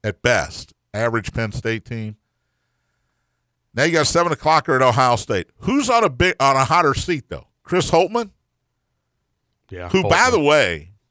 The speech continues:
Speaker 1: a couple of years ago when it was rumored that Cal was gonna retire and go into that administrative job, oh, he was, he was the hot name. Here we are two years later, and he's on the hot seat,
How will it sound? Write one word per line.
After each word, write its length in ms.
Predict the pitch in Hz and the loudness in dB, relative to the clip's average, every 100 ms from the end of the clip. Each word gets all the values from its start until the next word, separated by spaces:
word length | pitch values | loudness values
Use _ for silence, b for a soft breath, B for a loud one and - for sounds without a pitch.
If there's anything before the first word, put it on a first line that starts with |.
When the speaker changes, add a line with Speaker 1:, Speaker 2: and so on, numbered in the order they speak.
| - | -20
Speaker 1:
a 60 | - | -8
couple 320 | 202 247 240 | -4 -2 -2
of 60 | |
years 280 | 175 180 143 | 0 0 -2
ago 240 | 113 107 110 | 0 0 0
when 120 | 117 | -2
it 80 | 107 | -6
was 160 | 107 | -6
rumored 340 | 120 165 170 120 | -4 -4 -4 -6
that 140 | 110 | -6
Cal 380 | - 123 135 139 | -6 0 2 2
was 160 | 135 - | 0 -4
gonna 300 | 131 123 117 _ _ _ _ - | -8 -6 -8 _ _ _ _ -10
retire 720 | 131 - 113 117 123 123 127 | -8 -4 2 4 4 2 0
and 160 | 123 107 | -4 -4
go 200 | 113 117 | -4 -4
into 200 | 113 113 | -2 -2
that 220 | 117 113 | -2 -4
administrative 720 | 110 113 113 - 120 113 104 | -6 -8 -8 -6 -4 -4 -4
job, 280 | 117 113 104 104 | -4 -4 -6 -10
oh, 420 | 110 107 139 123 | -4 0 2 2
he 120 | 117 | 0
was, 300 | 139 - - - | -4 -8 -12 -10
he 80 | 123 | -8
was 120 | - | -6
the 100 | 101 | -6
hot 280 | 117 135 117 | -4 -6 -8
name. 300 | 120 131 - _ _ _ _ _ _ _ | -12 -12 -20 _ _ _ _ _ _ _
Here 160 | 175 220 | -2 0
we 160 | 208 | 2
are 180 | 170 151 | 2 2
two 220 | - 202 | -2 -6
years 300 | 214 202 151 | -4 -4 -2
later, 440 | 143 151 113 73 _ _ _ _ _ _ _ _ _ _ | 0 0 -2 -10 _ _ _ _ _ _ _ _ _ _
and 80 | 120 | -8
he's 100 | 117 | -2
on 100 | 127 | -2
the 60 | 110 | -2
hot 200 | 117 104 | -4 -6
seat, 400 | - 175 - _ | -8 -12 -12 _